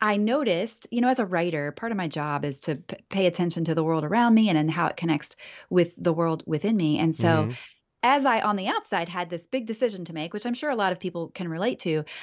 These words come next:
Speaker 1: I was paying attention to how I was carrying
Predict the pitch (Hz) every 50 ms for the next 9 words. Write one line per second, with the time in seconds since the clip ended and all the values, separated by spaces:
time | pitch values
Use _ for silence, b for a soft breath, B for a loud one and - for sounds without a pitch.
0 | B B B - 240 269 285 262 240 233 - 220 220 220 202 180 170 - 214 220
1 | 220 208 190 175 - - 180 175 165 - 170 175 180 190 196 - 220 220 214 208
2 | 208 - - - - 277 302 285 196 160 156 147 143 143 143 160 175